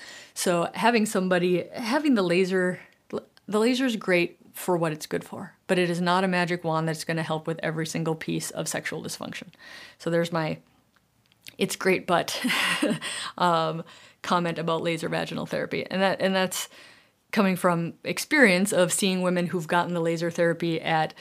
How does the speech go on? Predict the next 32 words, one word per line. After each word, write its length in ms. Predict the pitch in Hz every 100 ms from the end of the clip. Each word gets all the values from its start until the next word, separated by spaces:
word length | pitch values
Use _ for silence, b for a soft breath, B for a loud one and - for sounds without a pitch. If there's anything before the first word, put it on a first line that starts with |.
| B B B _
you 140 | 120 175
know, 80 |
aesthetic 640 | 170 165 - 180 175 175 -
medicine 380 | 175 180 180 185
places, 480 | 185 185 196 190 - B B B B B
uh, 200 | 170 165
that 160 | 170 170
have 100 | 165
come 180 | 180
to 60 | 170
see 160 | - 175
me 160 | 175
afterwards 500 | 160 170 180 180 180
because 220 | 165 165
it 80 | 165
didn't 240 | 170 170 170
meet 160 | 170
their 100 | 165
goals. 460 | 160 160 165 165 - B B B -
Uh, 300 | 185 - -
and 240 | 185 180
then 180 | 170 170
also 240 | 175 -
me 220 | 170 180 180
providing 520 | 180 170 170 175 170
the 80 | 160
laser 320 | 165 156 160
for 520 | 160 175 160 160 -
many, 260 | 190 185 180
many 260 | 175 180
women 400 | 170 170 165 160 -
and, 240 | 165 156